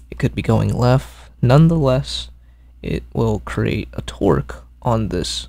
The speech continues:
coil of, of wire, and it'll cause it to rotate on an axis. So coming down here, we have the side view, and in red I have drawn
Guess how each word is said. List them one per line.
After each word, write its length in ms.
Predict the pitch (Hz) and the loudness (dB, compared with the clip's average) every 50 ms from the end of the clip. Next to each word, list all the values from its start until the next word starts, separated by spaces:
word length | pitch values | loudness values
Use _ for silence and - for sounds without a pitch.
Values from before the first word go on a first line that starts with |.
| - - | -16 -20
coil 460 | - - 175 185 170 143 131 120 120 | -2 2 6 8 8 8 8 6 4
of, 280 | 113 - - 160 - - - - | 0 -4 -10 -14 -16 -18 -10 -8
of 180 | 135 113 151 | -6 -6 -4
wire, 400 | 123 113 123 143 139 120 117 113 | -4 -2 0 2 2 2 2 0
and 180 | - - 104 113 | 0 -2 -2 -2
it'll 200 | 117 113 - - | -2 -4 -4 -6
cause 320 | - - - - - - | -6 -4 -4 -4 -4 -4
it 100 | - - | -6 -6
to 100 | - - | -4 -4
rotate 640 | 117 131 147 185 226 220 - - - 113 92 92 - - | -2 0 2 2 2 2 2 0 -2 -2 -2 -4 -8 -8
on 160 | 127 113 117 | -8 -6 -4
an 100 | 117 120 | -4 -2
axis. 600 | 127 151 160 170 - - - - - - - - - - | 0 0 0 -2 -4 -8 -10 -10 -10 -10 -12 -14 -16 -6
So 340 | - - 147 143 139 131 - - - - | 2 4 4 4 4 2 -2 -8 -14 -2
coming 280 | - 170 208 240 220 | 0 0 2 2 2
down 260 | 190 165 147 131 135 139 | 4 4 6 6 4 4
here, 180 | 143 143 139 | 4 4 4
we 140 | 127 117 131 | 2 2 2
have 220 | 131 123 123 123 | 2 2 0 0
the 80 | - - | -2 -6
side 520 | - - - - - 131 139 139 135 135 | -8 -8 -10 -4 -2 0 2 2 0 -2
view, 320 | - - - - - 175 - - - - - _ _ - | -4 -8 -8 -6 -6 -6 -8 -10 -18 -20 -20 _ _ 0
and 160 | 147 143 139 | 0 2 4
in 180 | 156 143 131 | 4 4 6
red 280 | 131 135 151 180 180 - | 6 6 6 6 6 6
I 80 | - - | 4 4
have 280 | 151 143 143 139 123 | 6 4 4 2 2
drawn 540 | - - 113 113 110 110 107 117 120 139 - | -2 0 0 2 2 2 2 0 -2 -2 -4